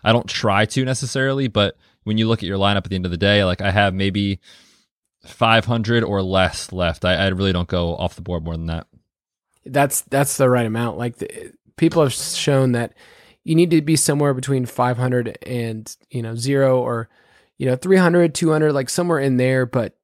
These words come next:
Speaker 2: don't try to get too cute with it. If you like your lineup and you're like, "Oh, but I have two hundred more to spend,"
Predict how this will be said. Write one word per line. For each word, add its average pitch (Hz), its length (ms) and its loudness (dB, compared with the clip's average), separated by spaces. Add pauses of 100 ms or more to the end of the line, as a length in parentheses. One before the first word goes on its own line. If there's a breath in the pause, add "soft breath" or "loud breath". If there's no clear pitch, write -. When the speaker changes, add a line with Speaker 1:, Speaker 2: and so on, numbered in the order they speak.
(120)
Speaker 2:
don't 156 180 0
try 220 160 -2
to 233 80 0
get 190 220 -4
too 175 240 -2
cute 175 300 -4
with 160 220 0
it. 175 120 0
If 131 120 -6
you 180 140 -2
like 143 300 2
your 156 100 4
lineup 135 460 0
and 139 120 -6
you're 127 100 -2
like, 113 180 -4
"Oh, 160 260 4
but 143 140 2
I 143 60 4
have 151 120 2
two 180 140 0
hundred 156 160 2
more 147 180 2
to 131 60 2
spend," 139 540 0